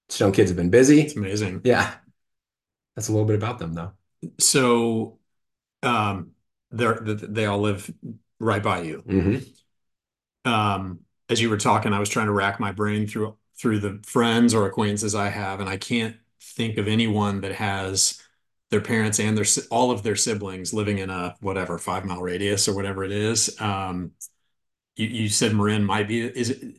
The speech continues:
Speaker 2: I, I've gotta assume the family is the magnet
Speaker 1: Yeah.
Speaker 2: pulling everybody back. That's
Speaker 1: Right.
Speaker 2: fair.
Speaker 1: I, a hundred percent fair.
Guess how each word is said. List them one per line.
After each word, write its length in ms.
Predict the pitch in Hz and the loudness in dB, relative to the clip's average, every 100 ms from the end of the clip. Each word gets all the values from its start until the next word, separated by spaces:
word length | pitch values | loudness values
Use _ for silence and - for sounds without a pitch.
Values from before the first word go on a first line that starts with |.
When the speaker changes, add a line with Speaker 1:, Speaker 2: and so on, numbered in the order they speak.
| _ | _
Speaker 2:
I, 240 | - 107 107 | -6 -4 -4
I've 100 | 110 | 0
gotta 200 | 127 120 | 2 4
assume 240 | 110 117 | 4 2
the 60 | 101 | 2
family 400 | 120 104 104 95 | 2 2 2 0
is 120 | 92 | -4
the 60 | 95 | -4
magnet 480 | 92 92 82 80 - _ | -2 -2 -4 -12 -18 _
Speaker 1:
Yeah. 140 | 107 | -2
Speaker 2:
pulling 280 | 85 123 104 | 0 0 0
everybody 280 | 98 90 90 | -2 -4 -4
back. 300 | 85 90 - | -4 -6 -6
That's 160 | 101 98 | -4 -2
Speaker 1:
Right. 80 | |
Speaker 2:
fair. 240 | 92 98 117 _ _ _ - | -2 -6 -10 _ _ _ -8
Speaker 1:
I, 260 | 95 101 104 | -6 -8 -12
a 60 | - | -12
hundred 300 | - 117 98 | 0 2 2
percent 280 | 87 87 - | 0 -6 -10
fair. 280 | - 90 | -12 -12